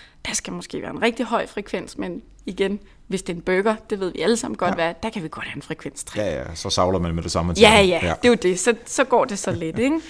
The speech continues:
Speaker 1: Øhm, så er der et andet begreb, der hedder C P C, cost per click.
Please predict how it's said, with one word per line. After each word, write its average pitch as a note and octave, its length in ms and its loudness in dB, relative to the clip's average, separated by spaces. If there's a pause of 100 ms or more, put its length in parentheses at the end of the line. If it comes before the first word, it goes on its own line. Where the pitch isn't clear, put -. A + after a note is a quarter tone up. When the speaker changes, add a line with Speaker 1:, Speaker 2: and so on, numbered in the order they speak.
(560)
Speaker 1:
Øhm, G3 600 0
så - 160 2
er C4+ 240 10
der F#3+ 120 4
et - 80 0
andet A#3 220 4
begreb, F#3 300 -2
der G3+ 60 -6
hedder G3 160 -6
C - 180 -4
P - 100 -8
C, - 240 0
cost - 260 -6
per - 160 -20
click. C4 300 2